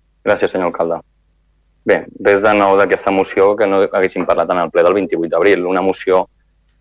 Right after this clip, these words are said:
que jo ja, en part, havia escoltat totes les veus, no? Havia escoltat la direcció en el covid dinou, vaig escoltar les veus del, de la, del,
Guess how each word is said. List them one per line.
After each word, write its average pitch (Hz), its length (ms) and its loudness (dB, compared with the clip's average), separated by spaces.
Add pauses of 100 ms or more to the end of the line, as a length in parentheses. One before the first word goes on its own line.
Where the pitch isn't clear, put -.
(160)
que 101 200 2
jo 92 160 4
ja, 95 220 2 (880)
en 95 120 -16
part, 95 180 0
havia 92 180 -2
escoltat 95 480 -4
totes 101 180 -6
les 90 220 -8
veus, 92 240 -2
no? 95 160 -10
Havia 92 100 -6
escoltat - 300 -8
la 85 100 -2
direcció 87 460 -4
en 90 100 -8
el 87 140 -8
covid 90 260 -8 (720)
dinou, 101 260 0
vaig 117 160 0
escoltar 90 340 -10
les 87 200 -6
veus 90 180 -2
del, 87 220 -6
de 90 100 -6
la, 87 100 -8 (380)
del, 90 160 -6